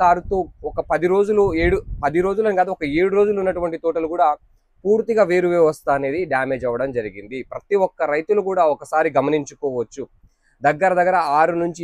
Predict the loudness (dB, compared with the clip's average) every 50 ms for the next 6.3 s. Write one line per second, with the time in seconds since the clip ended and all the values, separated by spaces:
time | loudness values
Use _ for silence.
0 | -2 -2 0 -2 -2 -2 -2 -2 -2 -2 -2 -2 -2 0 0 0 0 -2 -4 -4
1 | -4 -4 -4 -2 -4 -4 -2 -4 -2 0 0 0 0 0 -2 -2 0 0 0 0
2 | 0 0 0 0 0 0 -2 -2 -2 -4 -4 -6 -6 -6 -6 -4 -2 0 0 0
3 | 0 0 2 0 0 0 -2 -2 -2 -2 -2 -2 -2 -2 -4 -2 -2 -2 -2 0
4 | -2 -2 -4 _ _ _ _ -20 -20 _ _ _ 0 0 2 2 2 4 4 4
5 | 6 6 4 4 4 2 -4 -2 0 2 2 2 2 0 -2 -2 -2 -2 -2 -2
6 | -2 -2 -2 2 4 4